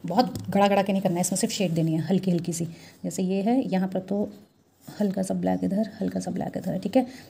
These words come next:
अब क्या बताया था, नीचे से ऊपर, बस ऐसे shade देनी है। अपना हाथ सधा के चलाना है।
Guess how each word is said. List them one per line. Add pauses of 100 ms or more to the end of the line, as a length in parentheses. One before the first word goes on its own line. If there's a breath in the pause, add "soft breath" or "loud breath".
(120)
अब
क्या
बताया
था,
नीचे
से
ऊपर, (300)
बस
ऐसे
shade
देनी
है। (420 loud breath)
अपना
हाथ
सधा
के
चलाना
है।